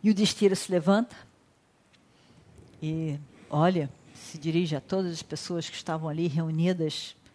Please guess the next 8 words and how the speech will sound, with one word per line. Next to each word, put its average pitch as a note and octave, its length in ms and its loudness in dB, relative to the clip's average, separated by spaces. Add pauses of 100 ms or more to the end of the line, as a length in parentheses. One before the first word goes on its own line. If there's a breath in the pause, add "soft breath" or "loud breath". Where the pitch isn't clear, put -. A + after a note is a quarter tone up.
(340 soft breath)
os, D#3+ 260 -8
os, D3 280 -6
o, D3 320 -10
o, C#3 160 -12 (260)
os, - 420 -14 (600 soft breath)
os D#3 120 -4
reis, G3 600 4
né? G3 260 -2